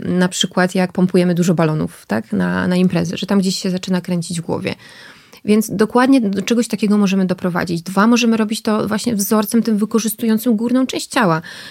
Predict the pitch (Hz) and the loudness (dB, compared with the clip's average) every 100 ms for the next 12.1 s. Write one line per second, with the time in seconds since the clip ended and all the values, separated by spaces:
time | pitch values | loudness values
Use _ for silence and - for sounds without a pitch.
0 | - - 202 196 240 311 233 - - - | -8 -2 0 2 4 4 0 -2 -18 -12
1 | - 208 247 214 190 - 196 190 180 165 | 0 4 6 4 0 -2 -4 -2 -2 -2
2 | 160 170 165 - 175 214 226 196 185 185 | -4 -6 -6 -2 -2 -2 -4 -2 -2 -2
3 | - - 196 190 - - 196 185 180 170 | -6 -2 0 0 -4 -2 2 2 2 2
4 | 196 202 233 254 185 170 165 170 160 170 | 4 6 8 6 4 0 -2 -4 -4 -4
5 | 165 170 175 156 175 170 196 254 - - | -4 -6 -6 -6 -4 -2 -2 -4 -12 -20
6 | - 202 190 185 190 202 196 190 175 175 | -6 -2 0 0 0 0 2 2 2 0
7 | 170 - _ 180 175 190 214 180 220 233 | -4 -16 _ -2 0 2 2 4 6 6
8 | - - 180 170 175 175 208 180 175 175 | 2 -4 -6 -4 -2 0 2 2 0 -2
9 | 170 165 165 - 175 175 190 302 - - | -2 -2 -4 -8 -6 -4 -2 -2 -4 -2
10 | 247 269 330 240 208 214 220 226 240 - | 0 0 0 -2 0 0 0 -2 -10 -8
11 | 277 277 285 262 - 233 190 - - - | -4 -4 -4 -8 -8 -8 -8 -10 -8 -6
12 | - | -8